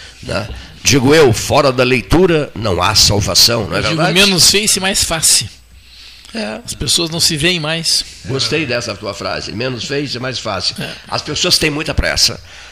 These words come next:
Speaker 1: As pessoas não têm tempo pra nada. Não é isso, Telmo Leandro Garcês? As pessoas estão sempre com uma, muita pressa.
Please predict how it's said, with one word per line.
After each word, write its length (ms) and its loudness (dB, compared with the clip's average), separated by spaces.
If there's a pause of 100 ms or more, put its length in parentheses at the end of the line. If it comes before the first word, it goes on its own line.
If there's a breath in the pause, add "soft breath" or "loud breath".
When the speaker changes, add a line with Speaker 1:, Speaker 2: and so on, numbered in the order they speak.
(140 loud breath)
Speaker 1:
As 160 2
pessoas 320 4
não 120 2
têm 180 0
tempo 320 0
pra 180 0
nada. 400 0
Não 120 6
é 80 8
isso, 240 6
Telmo 260 4
Leandro 220 2
Garcês? 640 0 (500 loud breath)
As 60 -2
pessoas 280 4
estão 160 0
sempre 240 2
com 80 -2
uma, 140 -2 (120)
muita 360 -2
pressa. 460 0